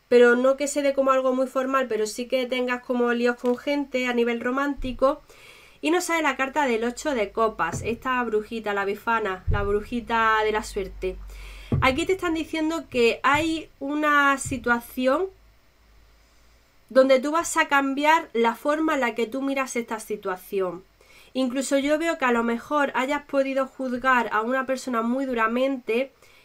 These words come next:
y que hayas tratado a esa persona mal o que haya habido algún tipo de malentendido. Y veo que en cierta manera vas a querer buscar como una reconciliación con esa persona.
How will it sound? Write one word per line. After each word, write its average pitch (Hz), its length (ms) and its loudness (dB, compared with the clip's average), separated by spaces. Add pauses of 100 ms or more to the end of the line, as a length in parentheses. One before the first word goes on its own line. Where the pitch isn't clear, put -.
(100)
y 240 140 -2
que 254 80 0
hayas 269 240 0
tratado 262 400 -2
a 254 60 -2
esa 247 240 -6
persona 240 560 2
mal 269 560 4
o 220 80 0
que 233 80 -4
haya 247 140 2
habido 247 160 0
algún 240 220 -2
tipo 240 200 -4
de 240 120 0
malentendido. 240 960 0 (480)
Y 254 120 -2
veo 294 140 4
que 285 100 0
en 247 80 0
cierta 285 280 -2
manera 285 540 2
vas 247 340 -2
a 285 100 0
querer 269 280 2
buscar 269 520 0
como 269 360 0
una 262 300 -2
reconciliación 262 840 -2
con 233 180 -2
esa 240 260 -4
persona. 196 640 -4